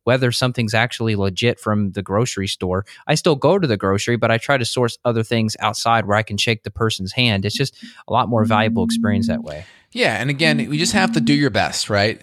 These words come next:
Speaker 2: Sometimes we don't have the best options, you know, when we're traveling, when we're going out to eat. But if we can control the eighty to ninety percent when we're home and we're in our house and the foods that we choose in our area, that's gonna be the most important thing.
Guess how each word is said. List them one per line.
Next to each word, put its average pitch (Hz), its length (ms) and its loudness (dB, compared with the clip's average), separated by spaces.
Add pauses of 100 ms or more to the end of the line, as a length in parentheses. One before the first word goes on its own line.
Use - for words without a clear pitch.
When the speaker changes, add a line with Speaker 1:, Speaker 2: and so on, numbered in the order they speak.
Speaker 2:
Sometimes 147 580 0
we 131 60 2
don't 123 120 0
have 123 200 0
the 110 60 -4
best 110 280 0
options, 120 640 0
you 110 100 -2
know, 101 80 0
when 98 140 -2
we're 95 80 -4
traveling, 117 460 0
when 98 80 -2
we're 98 40 -4
going 110 300 -2
out 104 160 0
to - 120 -10
eat. 113 280 -4 (280)
But 139 140 2
if 127 140 0
we 175 120 2
can 196 220 0
control 143 400 2
the 117 180 0
eighty 127 180 2
to 120 100 -4
ninety 113 320 2
percent 107 340 -2
when 104 80 -2
we're 98 140 0
home 127 520 2 (460)
and 104 140 -2
we're 107 100 4
in 110 60 2
our 107 100 4
house 117 480 0
and 92 140 -6
the 92 40 -6
foods 117 300 -4
that 113 80 -4
we 104 140 -4
choose 117 320 0
in 104 80 0
our 104 80 0
area, 104 340 0
that's 143 220 -2
gonna 294 180 -4
be 147 140 0
the 107 80 0
most 104 320 0
important 101 400 -2
thing. 104 260 0